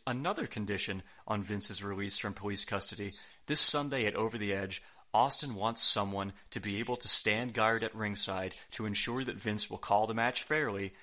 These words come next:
when he acts as the special guest referee. Vince says he has no problem with this because no wrestler on the roster can intimidate him and prevent him from doing what needs to be done on Sunday. And not only will Austin's fun end at Over the Edge,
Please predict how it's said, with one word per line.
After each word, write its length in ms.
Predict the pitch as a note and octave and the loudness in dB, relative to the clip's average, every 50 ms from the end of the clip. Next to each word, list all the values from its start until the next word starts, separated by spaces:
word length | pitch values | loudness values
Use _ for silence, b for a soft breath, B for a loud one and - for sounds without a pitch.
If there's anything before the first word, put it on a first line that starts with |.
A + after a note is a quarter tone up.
| B B - | B B -8
when 140 | G#2 G2 | -6 -6
he 140 | G2 G2 - | -6 -6 -4
acts 340 | F#2 G2 G2 A2 - - - | -2 0 0 0 0 0 0
as 160 | - A2 G2 - | 0 -2 -6 -2
the 60 | - | 0
special 420 | - - - G2+ G2+ - - A2 G2 | 0 0 0 -2 -4 -6 -6 -6 -6
guest 320 | F2+ G2 G2+ G2 - - | -4 -2 -2 0 -2 -2
referee. 520 | G2+ G#2 G2 - G#2 G2+ G#2 G2+ F#2 - - _ _ _ _ - | -2 -6 -6 -6 -6 -4 -4 -4 -6 -8 -12 _ _ _ _ -12
Vince 260 | A#2 B2 F3 F#3+ F#3 | -8 -6 0 2 4
says 280 | - - C#3 C3+ C#3 - | 4 4 4 4 2 2
he 100 | B2+ A#2 | 2 2
has 180 | G#2+ G2+ G2 G#2 | 0 -2 0 0
no 140 | G#2+ A2 A2 | -2 -4 -4
problem 340 | - A2+ G#2 G#2 G#2 G#2+ | -2 0 0 2 0 -2
with 120 | G2+ G2+ G2+ | -4 -8 -8
this 260 | - G2+ G2 - B B B B - | -4 0 0 0 B B B B -14
because 300 | A2+ G#2+ A2+ G2+ F#2 G2+ | -10 -6 -2 -2 0 0
no 180 | G2+ A#2 C3+ | 0 0 -2
wrestler 480 | C#3+ C3 A#2 A2+ A#2 - - G#2+ G#2 G2+ - | -2 -2 0 2 4 4 4 2 -2 -2 -2
on 200 | G2 G#2 A#2 A2+ | 0 0 0 -2
the 80 | A2 | -4
roster 380 | G2 G#2 G2+ F#2+ G2 - - G2+ | -6 -6 -4 -4 -4 -4 -6 -6
can 180 | - - G2+ | -8 -10 -10
intimidate 520 | G2 F#2+ F#2 - C3 B2+ A#2+ A2+ A#2 A#2 A#2 | -10 -8 -8 -6 -6 -6 -4 -4 -4 -4 -4
him 200 | A#2+ A#2 A#2 A2+ B B B B - | -6 -8 -8 -10 B B B B -6
and 200 | G#2+ A2 A2 - | -4 -4 -2 -4
prevent 340 | - G2+ F#2 G#2+ G2+ F#2+ | -6 -4 -2 -2 -2 -2
him 100 | G#2 G#2 | -4 -6
from 220 | G2 - G#2 G#2 F#2+ | -8 -6 -6 -6 -6
doing 320 | G2 G2 F#2+ F#2+ F#2 F2+ b b b b - | -6 -6 -6 -6 -6 -8 b b b b -6
what 200 | G2 G#2 - - | -4 -4 -4 -4
needs 320 | F#2+ F#2+ G2 G2+ - - | -6 -8 -4 -2 0 0
to 120 | - - | 0 -2
be 120 | G2 G#2+ G2+ | -4 -6 -4
done 300 | F2+ G2 F#2+ F#2+ F#2+ G2 | -2 0 0 0 0 0
on 160 | F#2+ G2 F#2+ | -2 0 2
Sunday. 520 | - - G#2+ G2+ G2 G2+ G2+ F#2 F2+ F2 B B B B - | 2 2 2 2 0 -2 -2 -4 -4 -6 B B B B -6
And 140 | A2+ G#2+ A2+ | -6 -4 -2
not 200 | C3+ D3+ - - | -2 -2 -2 0
only 380 | - B2 B2 B2 B2 B2 A#2+ A2+ b b - | -2 -2 -2 -2 -4 -6 -8 -10 b b -10
will 100 | G#2+ G2 | -8 -4
Austin's 500 | - - G2+ G#2+ G#2+ - - A2 G2+ - | -2 0 0 0 0 0 -2 -2 -2 -2
fun 320 | - - - G#2+ G#2 G#2 G#2 | -2 -2 0 0 0 0 -2
end 300 | G#2 G#2 G2+ G#2 G#2 G2+ | -2 -2 -2 -2 -2 -4
at 140 | - G#2 G#2 | -6 -6 -6
Over 220 | G#2 G#2+ G2+ G#2 | -6 -6 -6 -6
the 180 | G2+ G#2 G#2 G2+ | -6 -4 -4 -4
Edge, 260 | G2+ G2+ G2 - B | -4 -4 -6 -8 B